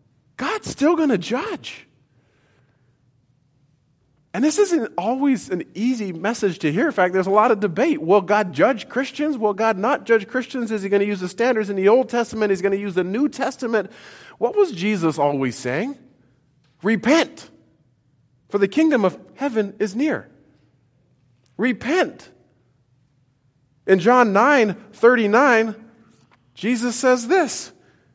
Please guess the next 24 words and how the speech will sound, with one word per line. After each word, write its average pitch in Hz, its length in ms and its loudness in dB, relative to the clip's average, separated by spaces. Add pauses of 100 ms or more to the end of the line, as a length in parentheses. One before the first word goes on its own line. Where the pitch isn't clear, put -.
(920)
"I 190 100 -2
entered 262 380 -2
this 285 200 -4
world 190 400 4
to 254 100 0
render 175 460 0
judgment, 180 840 -6 (800)
to 180 100 -12
give 190 160 -2
sight 240 320 -2
to 247 80 -10
the 220 120 2
blind 208 400 2
and 175 80 -4
to 170 40 -2
show 226 240 2
those 214 300 4
who 190 100 -4
think 254 400 -4
they 196 160 0
see 240 380 -2
that 190 200 -2
they 202 160 0
are 214 440 0